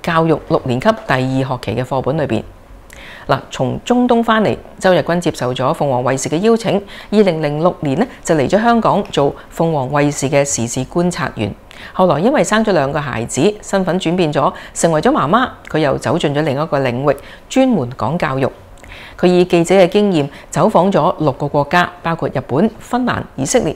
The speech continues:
印度、英國同埋自己身處嘅中國。採訪佢哋嘅教育方式，親自執導並且拍成一出叫做《他鄉的童年》嘅紀錄片，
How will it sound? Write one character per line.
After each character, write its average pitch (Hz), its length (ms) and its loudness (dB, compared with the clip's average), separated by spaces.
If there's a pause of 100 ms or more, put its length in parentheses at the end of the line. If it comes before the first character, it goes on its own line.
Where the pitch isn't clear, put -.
印 165 300 -2
度、 131 200 0 (300)
英 240 240 2
國 220 260 2
同 135 100 -10
埋 123 100 -8
自 123 160 -2
己 139 140 0
身 196 280 -2
處 139 140 -4
嘅 127 180 -4
中 156 300 -6
國。 139 200 -2 (420)
採 175 220 2
訪 262 160 4
佢 214 120 2
哋 139 120 2
嘅 139 60 2
教 139 160 -2
育 131 80 0
方 185 260 0
式， 190 140 0 (320)
親 269 340 2
自 151 300 2 (240)
執 - 140 4 (140)
導 120 200 2 (100)
並 135 140 -2
且 170 80 -2
拍 180 200 -2
成 135 220 -4
一 175 40 2
出 196 160 0 (120)
叫 156 140 -2
做 135 200 -2 (280)
《他 214 260 -2
鄉 202 240 0
的 202 120 2 (120)
童 139 300 -6
年》 120 200 -4
嘅 127 60 0
紀 135 140 -2
錄 123 60 -2
片， 143 260 -2